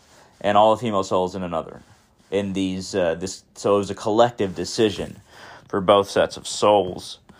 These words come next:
Um, but at this point, you can't blame or, or, you know, delineate from appreciating both sides, even though it says, you know, woman,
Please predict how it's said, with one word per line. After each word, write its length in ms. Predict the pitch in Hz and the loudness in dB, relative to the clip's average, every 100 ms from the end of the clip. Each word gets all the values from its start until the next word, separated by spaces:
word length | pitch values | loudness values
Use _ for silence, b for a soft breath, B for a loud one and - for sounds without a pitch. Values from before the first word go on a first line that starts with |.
| B B B B - | B B B B 2
Um, 240 | 95 95 | 4 4
but 260 | 90 98 - - - | 4 4 2 -8 -2
at 240 | 98 - | -2 -2
this 240 | - 156 - | 2 2 0
point, 580 | - 107 101 95 - - - - - | -2 0 2 0 -8 -18 -20 -20 -14
you 120 | - | -10
can't 280 | 113 147 113 | -2 -2 0
blame 480 | 110 104 107 113 113 | 4 6 6 2 -2
or, 760 | 98 90 98 92 87 87 82 - _ _ _ _ - | 0 4 6 6 4 0 -4 -14 _ _ _ _ -2
or, 360 | 90 85 85 - _ _ _ _ _ - - | 0 0 -2 -14 _ _ _ _ _ -20 -12
you 120 | 107 101 | -6 -4
know, 100 | 92 | -2
delineate 680 | 104 104 113 113 98 95 - | -2 0 2 2 2 2 0
from 220 | 110 95 | 0 0
appreciating 720 | 92 123 120 - 98 92 92 | 0 0 0 2 0 0 2
both 280 | 104 98 - | 4 4 2
sides, 460 | - 113 107 95 | 4 6 6 4
even 160 | 95 95 | -2 -2
though 140 | 98 | -2
it 80 | 80 | -2
says, 340 | - 90 90 95 | -2 -2 -2 -6
you 60 | |
know, 140 | 85 80 | -8 -4
woman, 360 | 92 90 87 | -4 -6 -8